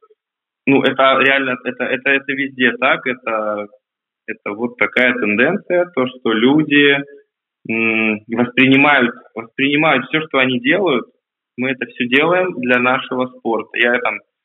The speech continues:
я баскетболист, значит, все, что я делаю, для того, чтобы забить мяч в корзину.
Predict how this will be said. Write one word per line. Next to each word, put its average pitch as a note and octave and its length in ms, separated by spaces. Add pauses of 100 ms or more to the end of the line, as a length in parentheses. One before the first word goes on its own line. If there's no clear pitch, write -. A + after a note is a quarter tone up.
(120)
я B2+ 180
баскетболист, B2+ 640
значит, C#3 400
все, D3 140
что C3 180
я B2+ 120
делаю, D3 320
для A#2+ 100
того, C3 220
чтобы A#2+ 260
забить B2+ 280
мяч B2 280
в - 40
корзину. A#2 560